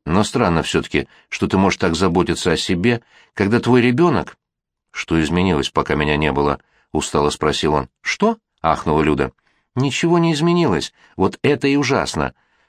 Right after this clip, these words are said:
Томасу еще раз отказали в визе, над ней просто издеваются. Кто-то постоянно звонит и вешает трубку.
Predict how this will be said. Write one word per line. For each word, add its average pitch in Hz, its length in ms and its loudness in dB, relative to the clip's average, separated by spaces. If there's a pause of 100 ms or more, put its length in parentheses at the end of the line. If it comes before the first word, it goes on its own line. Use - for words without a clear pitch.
(140)
Томасу 110 420 2
еще 76 200 0
раз 78 180 2
отказали 78 500 0
в 80 80 4
визе, 110 440 0 (300)
над 78 180 0
ней 78 140 2
просто 85 380 0
издеваются. 98 720 -2 (460)
Кто-то 156 300 -2
постоянно 143 480 0
звонит 143 420 0
и 104 40 4
вешает 107 400 0
трубку. 82 460 2